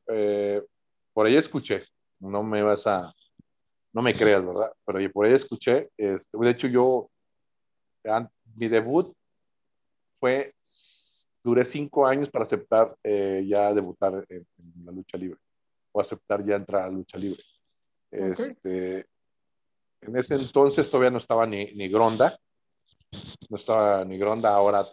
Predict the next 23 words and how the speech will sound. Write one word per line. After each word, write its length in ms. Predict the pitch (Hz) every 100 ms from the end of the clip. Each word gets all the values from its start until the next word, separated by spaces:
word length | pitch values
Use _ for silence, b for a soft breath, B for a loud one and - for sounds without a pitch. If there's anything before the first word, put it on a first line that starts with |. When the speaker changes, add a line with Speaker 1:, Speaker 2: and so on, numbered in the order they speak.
| _
Speaker 1:
Gron 280 | 104 98 98
Triple 340 | 98 101 104 101
X, 320 | - - - _ _ _ _ _ -
y 80 | 127
por 180 | - 123
ahí 60 |
hubiera 140 | 123 117
estado 320 | 110 120 117
que, 340 | - 98 98 _ _ _ _ _ _ _ _
que 100 | -
me 120 | 104
quedé 160 | 104 110
para 220 | 113 107
ese 160 | 101 -
personaje, 520 | 95 - 160 175 - -
pero, 200 | 104 98
pues, 120 | 101
bueno, 240 | 117 110 - _ _
ya 440 | 98 101 104 104 101 95
es 140 | 104 -
en 100 | 113
ese 120 | 107
personaje 560 | 101 104 107 104 117